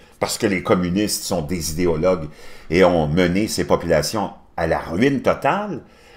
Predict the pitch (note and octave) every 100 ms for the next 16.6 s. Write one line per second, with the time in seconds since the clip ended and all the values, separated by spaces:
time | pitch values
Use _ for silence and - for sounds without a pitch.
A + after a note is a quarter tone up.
0 | - A#2+ - C#3+ A#2+ F#2 E2+ G#2+ C3+ A#2+
1 | - G#2 F2+ - D3+ G2+ F2+ F2+ E2 E2+
2 | D2 A#2+ - - D2+ E2 D2 D#2+ C#2+ D2+
3 | D2 D#2 G#2+ G2 G2+ - C#2+ A2 A2+ D#2+
4 | D#2 D#2 D#2 F#2+ - C#3 D#2+ D#2+ - F#2+
5 | D2+ C#2 E2 D3 - - - - - -
6 | - D#3+ D#3 - - F#2+ F2+ - - -
7 | - A2+ - E2 - C#3+ D3 - E2 -
8 | E2 D2 C#3+ A#2 E2 - A#2+ F#2 D#2+ D#2
9 | E2 A2+ - - - - - F2 E2 F#2
10 | - A2+ F#2+ F#2+ A#2+ A#2+ D#2 D2+ - -
11 | - E2+ E2+ D2+ - C#2 - - - -
12 | - _ - - - - - - D2+ A#2
13 | - D#2+ D2 - D#2+ D2 - C#2 - A#2+
14 | F2+ D#2+ D#2+ D2+ C#2+ D2+ A#2 F2 D2+ D2+
15 | G2 E2 D2+ D2+ D2 D#2 D2+ D#2+ D#2 C#2+
16 | - - D2 B2+ F#3